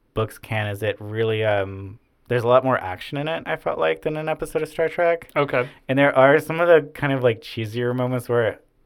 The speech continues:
Speaker 1: in Star Trek, if the ship gets hit, they all, like, lurch to one side.
Speaker 2: Nice.
Speaker 1: And that does happen in the book, but it's almost like a wink and a nod.
Speaker 2: Is that one, even one of those things that happens in the T V show?
Speaker 1: It happens a lot.
Speaker 2: Oh,
Speaker 1: In Next
Speaker 2: see, I've
Speaker 1: Generation.
Speaker 2: watched, like, the first, like, three or four episodes,
Speaker 1: Uh,
Speaker 2: and I ha-, I don't think I've
Speaker 1: uh,
Speaker 2: noticed
Speaker 1: that
Speaker 2: it.
Speaker 1: start-, that'll start to happen. Um,
Speaker 2: Okay.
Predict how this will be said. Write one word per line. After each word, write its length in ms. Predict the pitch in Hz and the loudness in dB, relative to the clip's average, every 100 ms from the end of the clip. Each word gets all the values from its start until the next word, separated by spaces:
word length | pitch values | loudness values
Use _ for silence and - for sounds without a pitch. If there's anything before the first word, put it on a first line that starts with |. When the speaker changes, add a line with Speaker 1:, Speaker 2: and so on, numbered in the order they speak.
| _ _ | _ _
Speaker 1:
in 100 | 127 | -8
Star 220 | - 120 | 0 2
Trek, 300 | 120 131 131 | 4 4 4
if 120 | 120 | 2
the 80 | 113 | -2
ship 320 | 110 - 104 | -2 -4 -6
gets 220 | - 117 - | -4 -6 -2
hit, 160 | 123 | -2
they 80 | 113 | 0
all, 100 | 110 | 0
like, 140 | 101 | -2
lurch 300 | 107 120 117 | -2 -4 -4
to 80 | - | -8
one 200 | 131 120 | -8 -8
side. 600 | 113 - 98 107 120 101 | -10 -8 -4 0 0 0
Speaker 2:
Nice. 320 | 95 - - - | -6 -12 -8 -2
Speaker 1:
And 120 | 139 | 2
that 200 | 139 120 | 2 2
does 200 | 127 131 | 0 0
happen 360 | 110 110 113 139 | -4 -6 -4 -2
in 100 | 147 | -4
the 60 | |
book, 340 | 151 170 175 - | 2 4 4 2
but 120 | 127 | -6
it's 120 | 131 | -2
almost 260 | 127 127 127 | -2 -2 -2
like 120 | 127 | -2
a 80 | 104 | -4
wink 220 | 104 113 | -6 -6
and 80 | 117 | -8
a 40 | |
nod. 540 | 104 92 98 104 123 127 | -8 -10 -10 -8 -8 -4
Speaker 2:
Is 80 | |
that 120 | 202 302 | 0 0
one, 100 | 302 | 0
even 240 | 262 247 | -4 -6
one 140 | 202 | -8
of 60 | 202 | -6
those 120 | 180 | -8
things 140 | 185 170 | -8 -8
that 100 | 160 | -8
happens 320 | 131 131 139 | -8 -10 -8
in 80 | 131 | -6
the 360 | 117 104 98 - | -6 -6 -8 -10
T 140 | 120 | -12
V 160 | 98 101 | -10 -8
show? 160 | 123 | -4
Speaker 1:
It 60 | 113 | -2
happens 300 | 113 104 98 | -2 -4 -8
a 40 | |
lot. 300 | 92 90 95 110 | -12 -12 -10 -6
Speaker 2:
Oh, 600 | 117 117 117 117 113 113 | -4 -2 -2 0 0 0
Speaker 1:
In 60 | |
Next 140 | 117 - | -2 -2
Speaker 2:
see, 60 | |
I've 60 | 196 | -2
Speaker 1:
Generation. 100 | - | 0
Speaker 2:
watched, 220 | 196 - | -2 -2
like, 120 | 202 | -4
the 80 | 170 | -4
first, 300 | - 170 - | -2 -2 0
like, 140 | 131 | -4
three 140 | - 139 | -4 -6
or 60 | |
four 180 | 127 120 | -2 -2
episodes, 400 | 107 104 104 95 | -2 -4 -6 -6
Speaker 1:
Uh, 40 | 110 | -6
Speaker 2:
and 20 | |
I 40 | |
ha-, 140 | 104 131 | -8 -8
I 20 | |
don't 180 | 123 135 | -6 -4
think 140 | 165 | -2
I've 160 | 143 117 | -2 -2
Speaker 1:
uh, 20 | |
Speaker 2:
noticed 340 | 113 104 98 - | -2 -2 -2 -2
Speaker 1:
that 120 | 101 | -2
Speaker 2:
it. 80 | 101 | 2
Speaker 1:
start-, 240 | 127 127 | 2 2
that'll 220 | 123 123 | 2 0
start 240 | 117 110 110 | -2 -4 -4
to 60 | |
happen. 380 | 110 107 113 107 | -6 -6 -4 -4
Um, 360 | 120 120 113 110 | 0 2 2 0
Speaker 2:
Okay. 280 | 107 95 | -2 -4